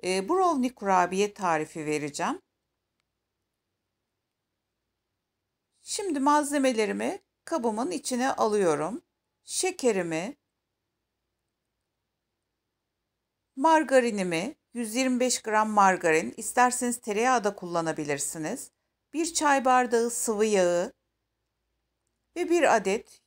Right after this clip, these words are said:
yumurtamı kabıma alıyorum. Şimdi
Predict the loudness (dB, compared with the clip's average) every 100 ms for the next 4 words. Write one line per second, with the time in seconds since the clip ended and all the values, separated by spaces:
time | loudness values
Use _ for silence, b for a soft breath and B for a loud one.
0 | -8 -4 -2 -2 -4 -6 -6 -8 -12 -6
1 | -4 -4 -4 -4 0 0 2 2 0 -2
2 | -8 -12 _ _ _ _ _ -10 -6 -2
3 | 0 0 0